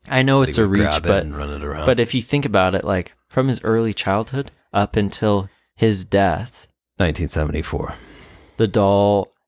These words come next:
Speaker 1: has been known for some weird stuff. And Robert, or sorry, Gene, is the common thread throughout all of that. Once the doll went to the museum,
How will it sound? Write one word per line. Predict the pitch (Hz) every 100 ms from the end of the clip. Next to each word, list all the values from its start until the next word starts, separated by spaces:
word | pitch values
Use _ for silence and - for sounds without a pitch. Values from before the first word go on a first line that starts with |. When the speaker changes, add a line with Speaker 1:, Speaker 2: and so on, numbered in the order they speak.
| _
Speaker 1:
has | - 104 90
been | 104 92
known | 92 101 95
for | 98
some | 92 104 95
weird | 101 95
stuff. | - 117 101 -
And | 104 95 _ _
Robert, | 87 90 98 127 131 90 - - - -
or | 123
sorry, | 101 101 85 -
Gene, | - 117 127 98 95 - _ _ _ _
is | 113 107 92 -
the | - 98
common | - - 107 101 95
thread | - 101 101 95 -
throughout | 92 90 80 -
all | 92 95
of | 92
that. | - - - _
Once | - 110 123 -
the | 117
doll | 92 95 104 110
went | 110 -
to | - 107 95
the | 92
museum, | 92 101 87 110 117 92 92